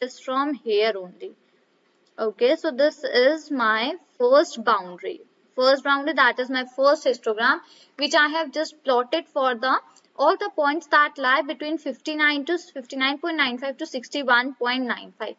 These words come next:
Now let's do the same thing for the second one also. Now here what I would be doing, just let me go upside. Now here I would be taking my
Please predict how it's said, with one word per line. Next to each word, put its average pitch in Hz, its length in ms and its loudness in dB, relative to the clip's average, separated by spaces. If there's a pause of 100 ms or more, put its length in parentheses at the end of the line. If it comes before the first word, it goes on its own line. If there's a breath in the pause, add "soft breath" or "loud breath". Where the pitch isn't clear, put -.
(360 soft breath)
Now 330 200 2
let's 311 240 -2
do 359 160 0
the 381 120 0
same 320 260 -2
thing 330 180 -6
for 294 160 0
the 285 120 -2
second 254 400 0
one 196 160 -4
also. 175 340 -14 (360 soft breath)
Now 294 180 2
here 320 240 0
what 359 180 -2
I 330 220 0
would 320 180 -6
be 320 140 -2
doing, 254 240 -4
just 277 120 -10
let 247 120 -2
me 247 140 -8
go 247 220 0
upside. 240 380 -4
Now 320 160 0
here 277 420 -2
I 254 160 0
would 262 140 -8
be 311 100 -4
taking 311 440 -4
my 262 160 -2